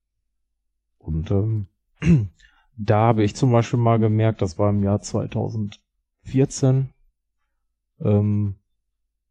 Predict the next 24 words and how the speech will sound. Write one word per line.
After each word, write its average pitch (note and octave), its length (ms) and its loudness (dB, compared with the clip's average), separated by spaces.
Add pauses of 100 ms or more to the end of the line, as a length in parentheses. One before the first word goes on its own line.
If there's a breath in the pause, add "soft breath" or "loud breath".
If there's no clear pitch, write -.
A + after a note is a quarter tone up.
(160)
dass G3 380 -2
im G2 200 -2
Laufe B2+ 380 2
der A#2+ 140 0
Saison A#2 560 0
mit G#2 180 -4
jedem A#2 300 0
Rennen, A2 420 0
also G3+ 240 -8 (180)
bis G#2 160 -8
zum - 160 -6
Ende B2 220 2
der A2 140 2
Saison, G#2 540 -2 (1500)
das - 260 -8
alles, A2+ 380 0 (100)
äh, G#2 240 2
deutlich A#2 480 0
besser A2 240 0
geklappt F#2 440 -6
hat. G2 200 -2
Das F#2+ 160 -6
heißt, G2+ 420 -2
ähm, F#2+ 320 -2